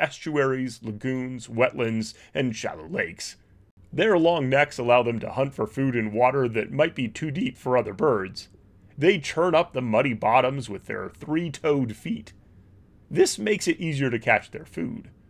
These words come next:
Flamingos eat plant seeds, algae, tiny fish, shrimp, and other invertebrates. They catch their food with their heads upside down,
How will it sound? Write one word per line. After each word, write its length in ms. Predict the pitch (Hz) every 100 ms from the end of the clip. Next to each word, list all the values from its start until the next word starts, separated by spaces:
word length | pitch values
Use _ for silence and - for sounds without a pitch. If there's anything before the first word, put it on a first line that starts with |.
| _ _ _ -
Flamingos 680 | 208 247 254 233 220 190 -
eat 240 | 160 143
plant 340 | - 151 147 -
seeds, 480 | - 135 131 117 - -
algae, 500 | 143 147 120 135 131
tiny 360 | - 143 135 127
fish, 420 | 127 123 120 -
shrimp, 500 | - - 185 202 185 -
and 300 | 143 143 139 139
other 240 | 139 120 117
invertebrates. 760 | 117 104 135 120 208 - - - _ - -
They 300 | 143 196 220
catch 400 | - 160 165 -
their 240 | 160 139
food 400 | 117 135 123 143
with 160 | 127 120
their 180 | 113 107
heads 420 | 113 147 151 165 -
upside 500 | - - - 240 117
down, 520 | 113 135 127 87 78